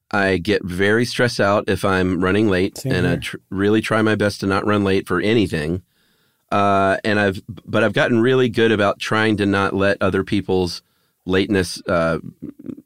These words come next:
Speaker 1: upset me, um, like, with friends and stuff.
Speaker 2: Oh, yeah?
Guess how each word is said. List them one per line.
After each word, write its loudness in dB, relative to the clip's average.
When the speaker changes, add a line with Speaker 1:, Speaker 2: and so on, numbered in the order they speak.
Speaker 1:
upset -2
me, 2
um, 0
like, 0
with -2
friends 0
and 0
stuff. 0
Speaker 2:
Oh, 4
yeah? 6